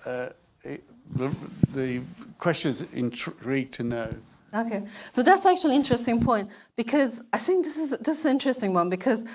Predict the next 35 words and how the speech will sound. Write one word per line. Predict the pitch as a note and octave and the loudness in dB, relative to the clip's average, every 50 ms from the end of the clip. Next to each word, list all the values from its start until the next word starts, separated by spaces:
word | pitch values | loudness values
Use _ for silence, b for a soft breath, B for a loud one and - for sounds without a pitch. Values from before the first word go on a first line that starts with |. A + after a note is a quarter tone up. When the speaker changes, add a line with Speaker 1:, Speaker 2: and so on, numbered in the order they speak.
| B B B B B B _ - | B B B B B B _ 2
Speaker 2:
when | A#3+ C4+ E4+ | 4 4 6
I | F4 | 4
worked | D4 E4+ D#4 E4 | 2 2 2 2
in | C4+ B3 | 2 2
Germany, | B3 C4 C4 A#3+ G3+ E3+ F#3 A#3 B3 A#3 - - | 4 2 2 2 2 0 0 0 -2 -4 -4 -4
uh, | F3+ G3 | -2 0
we, | F#3+ A3+ A3 A3+ - | 0 0 -2 -2 -2
we | G#3+ B3 A#3 | -2 -2 -2
produced | A3+ - B3+ - C#4+ D4 D4 - | -2 -2 0 0 2 2 2 2
health | C#4 B3 A#3+ A#3+ | 2 2 2 0
information, | F3+ E3+ E3+ - E3+ D#3+ D#3 D#3 - F3 - - | -2 -4 -4 -2 -2 0 0 0 0 0 2 2
evidence-based | B3 B3+ B3 A3+ A3+ A3+ A#3 - G3+ G3+ G#3 - | 2 4 4 2 2 2 0 0 0 0 0 2
health | G#3+ G3 G3 - | 2 2 2 0
information | G3+ G3 F#3+ F3+ E3+ F3 - - F3 F3 | -2 -2 0 0 2 2 2 0 -2 -4
for | - F#3 E3+ | -4 -4 -4
the | F3+ | -2
public. | F3+ - C4 A3+ A#3 D3 C#3 C#3+ - B B B B B B B | 0 0 0 0 0 -2 -6 -6 -6 B B B B B B B
If | B G3 | B 0
we | F#3+ G3 | 2 4
had | G3+ F#3+ F#3+ | 4 4 4
a, | F#3+ F#3+ F#3 F#3+ B B B | 2 2 0 -2 B B B
and | A#3 B3+ B3+ | 2 4 6
we | E4+ | 6
had, | G4 C#4+ - - - A3+ | 4 4 2 -2 -4 -2
we | A3+ B3 | 0 2
had | D4 C#4 - - - - _ - | 2 2 2 0 -2 -10 _ -4
resources. | A#3+ A#3+ - B3+ B3+ B3+ A#3+ - E3+ D#3+ - - | -2 0 2 2 2 2 2 0 0 -2 -2 -2
It | F#3 F#3 - G#3+ | -4 -4 -2 -2
was | G#3 G3+ G3+ | -2 0 0
a | G3 | 2
well-funded | G3+ A#3 A#3 A3+ A3+ A3+ A3+ A3+ - A3 G#3+ G#3 G3+ G3 G3 G3 | 4 4 6 6 4 4 2 0 0 0 0 2 0 -2 -4 -6
p-, | - - - _ _ - | -10 -18 -20 _ _ -4
department | F#3+ F#3+ G3 - G#3+ G#3+ G#3+ - F3+ E3+ D#3+ D3 | -4 -2 2 2 2 2 0 -2 -4 -4 -4 -4
we | C#3 | -4
had. | E3 D#3+ C3 D3 | -2 -2 -2 -2